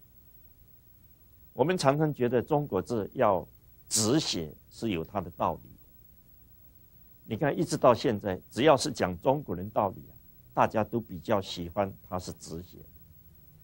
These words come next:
因为直写它有一个层次性在里面，比较容易了解。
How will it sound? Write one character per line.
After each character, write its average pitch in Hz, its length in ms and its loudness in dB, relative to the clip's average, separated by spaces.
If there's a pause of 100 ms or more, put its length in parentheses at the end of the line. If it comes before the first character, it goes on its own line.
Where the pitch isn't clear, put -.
(160)
因 175 140 6
为 170 80 8
直 165 280 2
写 98 220 4
它 113 200 -6
有 107 160 0
一 95 40 -2
个 110 100 -4
层 90 340 -4
次 123 180 -2
性 107 260 -4
在 85 140 -8
里 76 220 -12
面， 82 160 -14 (680)
比 107 140 -6
较 139 160 8
容 92 240 0
易 98 60 -8 (100)
了 76 260 -12
解。 - 120 -18